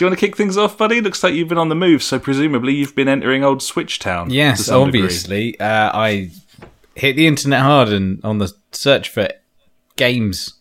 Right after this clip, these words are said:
Speaker 2: for the Switch, uh, and I found some. Uh, I remembered that Untitled Goose Game was a game, so I got that. Uh, uh, I got fifty-one worldwide games 'cause it had, like, backgammon and checkers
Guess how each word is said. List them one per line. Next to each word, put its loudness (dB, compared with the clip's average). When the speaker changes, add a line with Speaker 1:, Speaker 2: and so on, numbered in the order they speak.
Speaker 2:
for -6
the -2
Switch, -6
uh, -12
and -4
I 2
found 0
some. -2
Uh, 2
I 2
remembered 2
that 0
Untitled -2
Goose 0
Game 0
was -2
a -4
game, -2
so -2
I 2
got 2
that. 0
Uh, 2
uh, 4
I 2
got 2
fifty-one 2
worldwide 4
games 0
'cause -4
it -4
had, -2
like, -8
backgammon -4
and -6
checkers -6